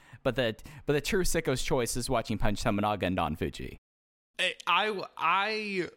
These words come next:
Speaker 2: was kind of annoyed when this segment was announced because I was like, "Well, it's, I'm just not into the Natural Vibes thing." Now, I have turned the corner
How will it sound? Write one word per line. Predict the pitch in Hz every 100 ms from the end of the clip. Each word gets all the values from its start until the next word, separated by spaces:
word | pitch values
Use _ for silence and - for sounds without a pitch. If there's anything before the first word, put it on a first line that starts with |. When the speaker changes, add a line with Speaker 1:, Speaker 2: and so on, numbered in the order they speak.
| -
Speaker 2:
was | 180 180 -
kind | - 240 330
of | 311
annoyed | 180 143 131 135 147 175 175
when | 165 160
this | 156 156
segment | - 147 156 160
was | 156 151
announced | 143 131 131 139 139 -
because | 151 160
I | 160 165
was | 160
like, | 160
"Well, | 190 208 190
it's, | 175 160
I'm | 165 170 175
just | 160 170 160
not | 160 160
into | 156 143
the |
Natural | 143 151 - 151
Vibes | 135 135 139
thing." | - 147 156
Now, | 156
I | 160 175
have | 196 214 226
turned | - 202 190
the | 175
corner | - 147 143 139 135